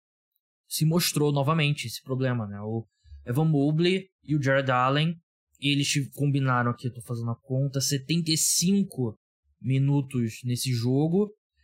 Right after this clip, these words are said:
tiveram dez pontos. Dez pontos. Um time que joga com torres gêmeas, entre aspas, né? O Evan Mobley, que é um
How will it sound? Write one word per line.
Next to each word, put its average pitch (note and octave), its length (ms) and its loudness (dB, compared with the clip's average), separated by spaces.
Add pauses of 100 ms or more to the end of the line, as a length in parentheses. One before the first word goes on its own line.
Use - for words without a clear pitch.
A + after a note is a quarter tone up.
(120)
tiveram A#3 260 2
dez G3 320 4
pontos. - 560 -6 (960)
Dez E3 380 2
pontos. - 320 -8 (960)
Um C#3 80 0
time A#3 260 2
que C4 140 2
joga D#3 440 4
com C3+ 380 -2
torres C#3+ 260 2
gêmeas, C3+ 460 0
entre A#2 240 -6
aspas, A#2 460 -4
né? A2 100 -8
O A2 140 -8
Evan A2 160 -6
Mobley, A2+ 500 -4 (580)
que B2 220 -4
é A#2+ 180 0
um A2+ 380 -2